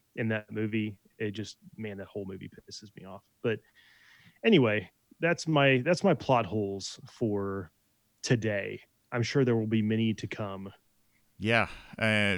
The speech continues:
Speaker 2: you know, and who knows? It could be in some films that we might see in, over the next year or so,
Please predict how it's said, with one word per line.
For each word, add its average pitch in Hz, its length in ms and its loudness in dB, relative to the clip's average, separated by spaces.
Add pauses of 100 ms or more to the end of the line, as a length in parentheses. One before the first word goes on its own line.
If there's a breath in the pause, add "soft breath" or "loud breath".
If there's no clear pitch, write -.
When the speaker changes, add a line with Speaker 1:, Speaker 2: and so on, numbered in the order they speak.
Speaker 2:
you 104 100 0
know, 98 240 0
and 95 120 -2
who 101 120 0
knows? 101 320 0
It - 60 -16
could 92 160 -4
be 90 160 0
in 87 140 0
some 87 200 -4
films 92 480 -2
that 90 320 -2
we 92 140 -4
might 92 260 -2
see 101 260 -4
in, 95 100 -2
over 87 200 -6
the 85 80 -6
next 85 320 -6
year 87 140 -4
or 85 60 -4
so, 90 380 -4